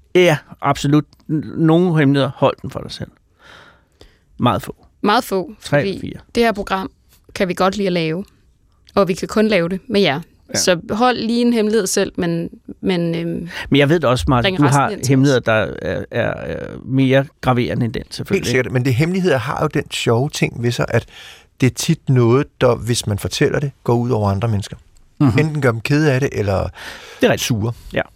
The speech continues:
Speaker 1: Og, og,
Speaker 3: Så det er jo derfor, man har dem.
Speaker 1: Ja.
Speaker 3: Derfor var det rigtig svært for mig, som jo er åben her med navn,
Speaker 1: Ja.
Speaker 3: øh, øh,
Speaker 1: Martin Brygmann.
Speaker 3: nævnelse, at, at fortælle en hemmelighed, fordi det in-, involverer som regel nogle andre mennesker, som kunne blive ked af det.
Speaker 2: Men jeg tænker, at når du alligevel kategoriserer den som en hemmelighed, så er det jo fordi, du faktisk...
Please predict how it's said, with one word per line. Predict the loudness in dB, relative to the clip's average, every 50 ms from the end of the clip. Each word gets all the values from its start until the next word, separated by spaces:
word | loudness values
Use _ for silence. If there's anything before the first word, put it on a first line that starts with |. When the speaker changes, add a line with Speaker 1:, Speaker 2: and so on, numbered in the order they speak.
| _ -20 -20 -20 _ _ _ _ _ -8
Speaker 1:
Og, | -6 -4 -4 -2
og, | 0 2 2 2
Speaker 3:
Så | 2
det | 0
er | 0
jo | 0
derfor, | 0 0 0 0
man | 0 0
har | 0 -2 -4 -6
dem. | -8 -12 -12 _ _ _ _ -2
Speaker 1:
Ja. | -2 -2 -2 -6 _ -20 -20 _ _ _ _ _ _ _ -6 -2
Speaker 3:
Derfor | 0 2 4 4
var | 4
det | 4 2
rigtig | 2 0 0
svært | 0 0 0 0
for | 0 0
mig, | 2 2 2 2
som | 2 0 -2 -2
jo | -2 -4 -2 0 2 2
er | 2 2 2
åben | 2 2 2 2 0 -2 -4 -2
her | 0 -2 -2 -2 -6 _
med | -2 0 2 2
navn, | 2 2 0 0 0 -2 -6 -8 -10 _ _ _ _ _ _ -14 -6 -2
Speaker 1:
Ja. | 0 0 0 -2 _ _ _ -2
Speaker 3:
øh, | 2 2 4 4 2 2 0 -4 _ -8
øh, | -6 -2
Speaker 1:
Martin | 0 0 0 0 0 -2 -2
Brygmann. | -2 0 0 2 2
Speaker 3:
nævnelse, | 2 0 -2 -4 -6 -6 -4
at, | -4 -4 -4 -6 -4 -2
at | -2 -2 -2
fortælle | -4 -4 0 0 0 0 2
en | 0
hemmelighed, | 0 0 2 0 0 0
fordi | -2 -2 -4 -2 -4 -4 -6 -10 -18 -20 _ _ _ 0
det | 0 0 2
in-, | 2 0 0 0 -2 -2 -4 -4
involverer | -2 0 2 2 2 2 0 0
som | 0 0 0 2
regel | 2 0 0 0 0
nogle | 0 0 0
andre | 0 0 0 0
mennesker, | 0 -2 -2 -4 -8 -10
som | -8 -4 -2 -2
kunne | -2 -2 -2
blive | -2 -2 -4
ked | -2 -2 -2 0
af | 0 -2
det. | -2 0
Speaker 2:
Men | 0 0 0
jeg | 0 0
tænker, | 0 0 0 2 0 0
at | 0
når | -2 -2
du | -2 -2
alligevel | -2 -2 -2 -2 -2 -4
kategoriserer | -4 -4 -6 -4 -4 -4 -4 -4 -4 -4
den | -4 -6
som | -6 -6 -6
en | -4
hemmelighed, | -4 -4 -4 -2 -2 -2 -4 -4 -4
så | -2 0 2
er |
det | 2 2
jo | 0
fordi, | -2 -4 -6 -6
du | -6 -6 -6
faktisk... | -6 -6 -6 -4 -6 -6 -6 -8 -10 -14